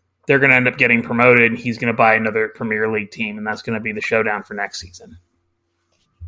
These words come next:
Uh, but Greg, other than, uh, me sitting here and basically gunboating your love for English soccer, uh, what else did you think of the show?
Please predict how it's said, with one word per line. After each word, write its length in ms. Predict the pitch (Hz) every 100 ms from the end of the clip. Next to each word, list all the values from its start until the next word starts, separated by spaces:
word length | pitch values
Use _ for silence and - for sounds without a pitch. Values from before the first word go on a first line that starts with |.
| - _ _ _ _ _ _ _ _ _ _ _ _ _ _ _ _ _ _ _ _ _ _ _ _ _ _ _ - _
Uh, 300 | 123 120 117
but 180 | 123 -
Greg, 420 | 180 160 135 139
other 260 | 160 202 208
than, 360 | 170 165 160 147
uh, 520 | 135 135 127 123 120
me 200 | 135 143
sitting 280 | - 139 127
here 320 | 135 135 131
and 220 | 120 117
basically 400 | 120 120 - 120
gunboating 800 | 113 127 120 120 117 117 117 113
your 280 | 117 117 110
love 280 | 113 117 113
for 240 | 127 110
English 360 | 113 110 113 -
soccer, 600 | 151 135 135 127 120 - - - - - 127
uh, 340 | 123 120 120
what 140 | 139 147
else 180 | 139
did 100 | 131
you 80 | 123
think 240 | 120 123 120
of 60 |
the 60 | 113
show? 300 | - 104